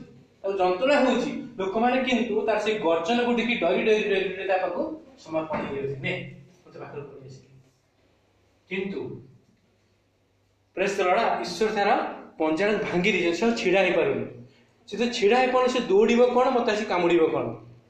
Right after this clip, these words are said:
ମୁଁ ଯଦି ତା ପାଖକୁ ଯିବି, ସେ ମୋତେ କାମୁଡ଼ିବ। ମୁଁ ଯଦି ତା ପାଖକୁ ଯିବିନି, ସେ ମୋତେ କାମୁଡ଼ିବ ନାହିଁ। ଲୋକମାନେ ଡରି ଯାଉଛନ୍ତି ତାର ଗର୍ଜନ ଦେଖିକି, ତାଙ୍କ ଜୀବନରେ ବିପଦକୁ ଦେଖିକି, ତାଙ୍କ ଜୀବନର ରୋଗକୁ ଦେଖିକି, ତାଙ୍କ ଜୀବନର ଅଶାନ୍ତିକୁ ଦେଖିକି,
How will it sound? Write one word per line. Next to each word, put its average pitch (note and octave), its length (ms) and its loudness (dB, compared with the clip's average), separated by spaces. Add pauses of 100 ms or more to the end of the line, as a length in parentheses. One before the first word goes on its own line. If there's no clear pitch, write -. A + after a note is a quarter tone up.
(200)
ମୁଁ C4 160 4
ଯଦି D4+ 180 4
ତା C4+ 160 6
ପାଖକୁ A#3+ 220 4
ଯିବି, A3 200 0
ସେ A#3 120 0
ମୋତେ G3+ 260 2 (1000)
କାମୁଡ଼ିବ। F3 420 -4 (1400)
ମୁଁ G3+ 80 -4
ଯଦି A#3 120 0
ତା A#3 100 0
ପାଖକୁ G#3+ 360 0
ଯିବିନି, G#3+ 260 -2
ସେ A3+ 100 -2
ମୋତେ G#3+ 140 -2
କାମୁଡ଼ିବ E3 420 0
ନାହିଁ। C#3+ 200 -4 (460)
ଲୋକମାନେ C4 340 4
ଡରି B3+ 380 4
ଯାଉଛନ୍ତି A#3+ 360 2
ତାର A3+ 160 2
ଗର୍ଜନ G#3 460 2
ଦେଖିକି, G#3 400 2 (480)
ତାଙ୍କ F#3+ 220 0
ଜୀବନରେ G#3+ 320 2
ବିପଦକୁ A#3 520 4
ଦେଖିକି, A3 600 0
ତାଙ୍କ G#3 140 4
ଜୀବନର A3 340 4
ରୋଗକୁ C4 440 6
ଦେଖିକି, A#3 600 2
ତାଙ୍କ G#3+ 280 2
ଜୀବନର A#3 280 2
ଅଶାନ୍ତିକୁ C#4+ 440 2
ଦେଖିକି, A3 380 0